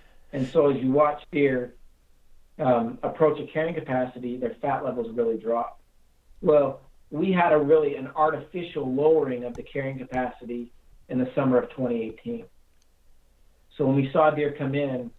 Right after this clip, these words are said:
they were not nearly as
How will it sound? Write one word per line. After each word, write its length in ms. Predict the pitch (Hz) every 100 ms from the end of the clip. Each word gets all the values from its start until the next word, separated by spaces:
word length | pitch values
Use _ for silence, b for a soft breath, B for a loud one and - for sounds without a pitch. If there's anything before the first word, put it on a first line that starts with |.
| _ _ _ _ _ - _ _ - - _ -
they 420 | 127 127 131 127
were 220 | 120 123
not 460 | 120 120 123 123 - _ _ _ - - - _ _
nearly 440 | 143 131 131 131
as 80 | 120